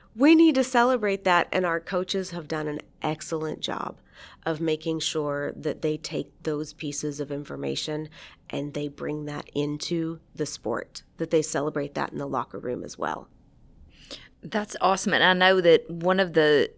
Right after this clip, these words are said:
Speaker 2: wonderful things that we do too is have special, a stole ceremony for our student athletes. And it, it, it aligns with many of our student organizations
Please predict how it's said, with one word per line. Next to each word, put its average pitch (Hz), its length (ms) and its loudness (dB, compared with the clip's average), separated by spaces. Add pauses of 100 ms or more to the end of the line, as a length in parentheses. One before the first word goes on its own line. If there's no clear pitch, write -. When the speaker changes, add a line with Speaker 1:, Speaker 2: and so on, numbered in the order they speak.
(120)
Speaker 2:
wonderful 180 560 2
things 170 380 -4
that - 140 -4
we 160 160 -2
do 156 200 -4
too 240 400 0
is 165 220 0
have 165 340 -6
special, 156 920 -2 (1160)
a 156 80 -4
stole 151 460 0
ceremony 127 880 -6 (220)
for 135 340 -2
our 131 180 2
student 131 420 -4
athletes. 117 720 -8
And 147 180 -2
it, - 200 -2
it, 185 280 4 (300)
it 170 320 2
aligns 147 920 0 (640)
with 160 540 2
many 151 480 0
of 143 220 -2
our 135 260 0
student 147 320 -2
organizations 165 1080 0